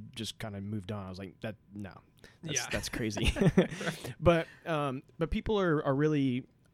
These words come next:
Speaker 1: uh, this seems to just be really, like, uh, going all over, right?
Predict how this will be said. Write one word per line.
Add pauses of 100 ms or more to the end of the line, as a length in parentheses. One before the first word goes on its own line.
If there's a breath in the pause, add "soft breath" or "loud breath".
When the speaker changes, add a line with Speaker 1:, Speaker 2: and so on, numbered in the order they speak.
Speaker 1:
uh,
this
seems
to
just
be
really,
like, (640)
uh, (640)
going
all
over,
right?